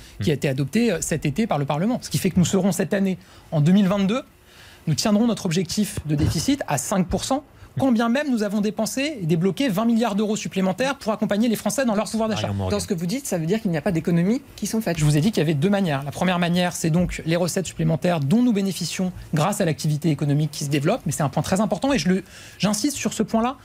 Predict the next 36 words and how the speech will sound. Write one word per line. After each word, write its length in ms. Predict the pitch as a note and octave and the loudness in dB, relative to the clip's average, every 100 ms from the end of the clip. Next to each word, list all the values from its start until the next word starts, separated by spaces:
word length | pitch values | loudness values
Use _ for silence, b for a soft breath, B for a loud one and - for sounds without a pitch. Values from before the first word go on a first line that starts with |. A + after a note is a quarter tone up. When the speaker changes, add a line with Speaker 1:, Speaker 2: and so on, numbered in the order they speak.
| B B | B B
Speaker 1:
parce 100 | - | -2
que 80 | C4+ | 0
c'est 260 | A#3+ C4+ - - | 0 -2 -4 -6
au 100 | A3+ | -4
cœur 420 | - C4 D4 E3+ F#3 | 0 0 -2 -4 0
de 80 | |
notre 140 | G#3 A3 | 0 0
stratégie. 420 | - A3+ G#3+ E3+ B B B | -2 -2 -2 -4 B B B
C'est 140 | F#3 | -2
ce 60 | - | 0
qui 100 | D#4 | 2
nous 100 | C4 | 2
différencie 480 | G#3 A#3+ G#3+ - C4 | 2 0 -2 -2 0
d'autres 300 | G3 D4+ A#3 | 0 0 -2
formations 440 | A#3 G#3+ G#3 A3+ | 0 0 0 -2
politiques 360 | G3 F3+ - D4+ | -2 -2 -4 -4
qui, 140 | - | 0
elles, 120 | C4 | 0
proposent 420 | - G#3 B3+ D4+ - B B | 0 -2 0 -2 -4 B B
de 100 | D#3+ | 0
taxer 600 | - B3+ - - C4+ G3 - | 2 -2 -4 0 0 0 0
massivement, 480 | F#3+ G#3 G3+ G#3 D#4 | 0 0 0 2 2
mais 60 | A3 | 0
à 60 | |
la 80 | G3 | -2
fin, 240 | - C4 - B B | -2 -6 -6 B B
on 80 | F3+ | -2
taxe 180 | G#3 - | -2 -2
tellement 220 | G#3+ A#3 | 0 2
qu'il 80 | B3 | 0
n'y 60 | |
a 20 | G#3 | -2
plus 120 | A3+ | 0
rien 140 | A#3 | 0
à 60 | A#3 | 0
taxer. 340 | A3 - F#3 | -2 -6 -8